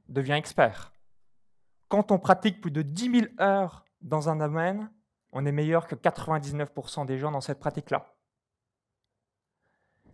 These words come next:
Si je n'avais pas osé de faire cette première vidéo sur YouTube, depuis mon appartement d'étudiant à Marseille, si je n'avais pas accepté mes imperfections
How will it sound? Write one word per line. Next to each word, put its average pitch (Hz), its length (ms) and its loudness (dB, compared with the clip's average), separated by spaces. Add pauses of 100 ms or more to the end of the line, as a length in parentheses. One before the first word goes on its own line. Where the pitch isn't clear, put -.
(380)
Si 269 460 0
je 185 60 0
n'avais 165 220 4
pas 180 340 4
osé 180 460 2 (200)
de 127 100 -4
faire 165 260 2
cette 131 200 -4
première 165 460 0
vidéo 151 340 -4
sur 156 180 -8
YouTube, 143 360 -6 (880)
depuis 135 260 -2
mon 143 180 -2
appartement 151 560 2
d'étudiant 147 460 -4
à 143 40 0
Marseille, 123 460 -4 (840)
si 220 260 2
je 185 80 -2
n'avais 170 200 6
pas 185 380 6
accepté 214 920 2 (320)
mes 170 340 2
imperfections 180 800 -2